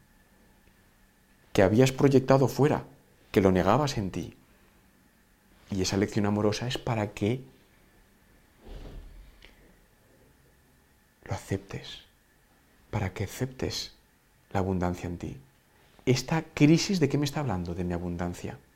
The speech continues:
Y esta falta, esta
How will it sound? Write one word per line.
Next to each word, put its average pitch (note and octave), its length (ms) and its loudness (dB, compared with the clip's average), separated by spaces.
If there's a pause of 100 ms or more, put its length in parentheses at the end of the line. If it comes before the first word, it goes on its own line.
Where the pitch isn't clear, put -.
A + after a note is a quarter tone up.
(580)
Y B2 100 4
esta D#3 360 0 (640)
falta, D3 840 2 (120)
esta C#3 300 -4